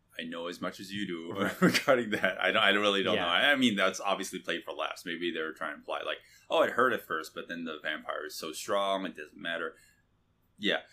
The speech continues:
Speaker 1: I'm, I'm, I'm wondering how much of this is just lost on anyone who's, like, not woven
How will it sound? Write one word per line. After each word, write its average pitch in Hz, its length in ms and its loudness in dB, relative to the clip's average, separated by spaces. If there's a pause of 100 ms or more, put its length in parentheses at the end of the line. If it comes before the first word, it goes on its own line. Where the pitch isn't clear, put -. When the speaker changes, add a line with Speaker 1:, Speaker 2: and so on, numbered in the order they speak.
(460)
Speaker 1:
I'm, 165 280 0
I'm, 135 200 4
I'm 123 140 6
wondering 143 380 6
how 117 120 4
much 113 240 -2
of 95 140 -2
this 95 220 -4
is 87 100 -10
just 95 180 -10
lost 76 640 -4
on 78 260 -8
anyone 78 320 -12
who's, 76 200 -16
like, - 200 -16
not 76 220 -10 (640)
woven 82 680 -6